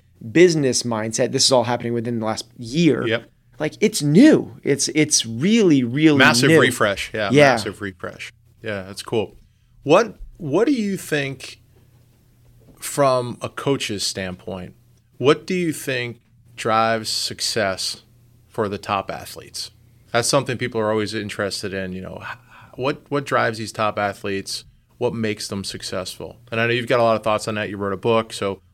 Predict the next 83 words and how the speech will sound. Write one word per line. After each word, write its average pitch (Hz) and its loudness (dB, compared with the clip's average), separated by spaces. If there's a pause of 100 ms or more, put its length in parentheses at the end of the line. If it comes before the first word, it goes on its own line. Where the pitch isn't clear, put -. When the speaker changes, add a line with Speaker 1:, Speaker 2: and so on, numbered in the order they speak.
Speaker 2:
we'd 113 -4
love 120 4
to 123 -4
dive 104 2
into 101 -8
that 95 -2
a 95 -10
little - -16
bit. - -16 (120)
Speaker 1:
There's 151 4
no 170 8
singular 147 6
one 127 2
component. 110 -6
Speaker 2:
Yeah. 101 4
Speaker 1:
So 165 6
you'd 165 10
love 180 12
Speaker 2:
There's 139 8
Speaker 1:
to 175 12
Speaker 2:
no - 12
Speaker 1:
go 165 12
Speaker 2:
one 151 10
thing. 139 6
Tom 139 4
says 147 8
Speaker 1:
Yeah. 156 12
Speaker 2:
that 135 10
all 127 10
the - -2
time. 123 6
Everyone 123 6
asks 117 0
him, 123 -6
"What's 165 0
the 185 2
one 175 2
thing 170 -2
I 151 2
can - 0
Speaker 1:
So 180 8
Speaker 2:
do?" 139 8
He's 110 2
like, 120 4
"It's 131 0
not 175 2
one 165 2
thing. 165 0
It's 147 2
Speaker 1:
you'd 175 10
Speaker 2:
everything." 165 8
Speaker 1:
love 185 10
to, 185 4
and 160 6
I 165 8
think 165 6
Speaker 2:
Yeah. 156 10
Speaker 1:
the, 139 8
the 139 8
expectation 135 4
is, 120 0
you 127 -2
know, 123 0 (120)
I, 120 0
I'm, 131 0
I'm, 127 0
I'm 127 0
massively 127 4
into 120 -2
mindset. 98 -4
So 127 2
I 127 4
think 139 -2
everyone 135 0
goes 123 2
like, 113 -4
"Well, 131 0
mindset 185 4
is 165 2
everything." 139 2 (280)
Mindset 185 4
is 135 2
not 127 0